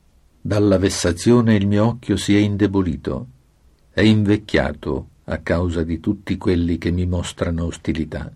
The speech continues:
Andatevene via da me, voi tutti che praticate ciò che è nocivo, poiché Geova certamente udrà il suono del mio pianto.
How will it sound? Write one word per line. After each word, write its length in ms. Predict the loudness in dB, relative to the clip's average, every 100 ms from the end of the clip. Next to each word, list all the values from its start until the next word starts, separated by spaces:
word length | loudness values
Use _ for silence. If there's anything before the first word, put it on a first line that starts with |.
| _ _ _ _ _ _ _ _ _ _ _ _
Andatevene 960 | 2 4 4 4 2 2 -2 -2 -4 -4
via 280 | 0 2 2
da 100 | 2
me, 380 | 2 0 -2 -14 _ _ _ -2
voi 220 | 2 4
tutti 440 | 4 2 2 0
che 160 | 2 0
praticate 720 | 2 0 0 2 2 2 0
ciò 180 | 2 0
che 160 | 2
è 40 | 0
nocivo, 640 | 0 -2 -2 -4 -4 -8 -12 _ _ _ _ _
poiché 280 | -4 -2 0
Geova 300 | 2 2 2
certamente 640 | 0 -2 0 0 0 0
udrà 380 | 0 2 0 -2
il 140 | -4 -4
suono 300 | -2 -2 0
del 160 | -2
mio 180 | 0 -2
pianto. 600 | -2 -6 -6 -8 -12 -14